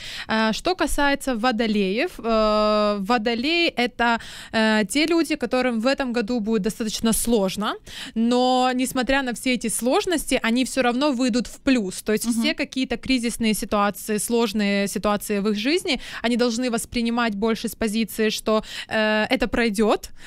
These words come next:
Speaker 1: а не с того, что всё идёт на ухудшение, потому что мы любим себя накручивать, депрессивная музыка какой-то, дурацкими рассказами.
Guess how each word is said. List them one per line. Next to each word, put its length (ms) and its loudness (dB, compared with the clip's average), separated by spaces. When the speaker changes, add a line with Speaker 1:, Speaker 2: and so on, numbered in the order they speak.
Speaker 1:
а 140 4
не 120 0
с 60 -4
того, 280 -2
что 160 -4
всё 300 2
идёт 240 2
на 100 2
ухудшение, 640 0
потому 180 -2
что 160 -2
мы 140 4
любим 260 2
себя 240 -2
накручивать, 640 0
депрессивная 560 0
музыка 420 -2
какой-то, 420 0
дурацкими 540 -2
рассказами. 600 0